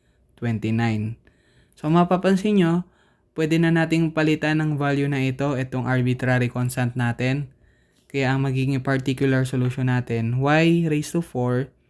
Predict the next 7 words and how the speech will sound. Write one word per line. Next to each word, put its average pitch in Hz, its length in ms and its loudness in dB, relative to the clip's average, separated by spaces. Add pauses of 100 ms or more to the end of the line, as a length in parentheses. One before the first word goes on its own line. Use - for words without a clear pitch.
(600)
is 139 160 -8
equal 143 400 0
to 135 160 -2
six 143 320 -2
x - 320 -6
squared 113 480 -2 (840)
plus 123 460 0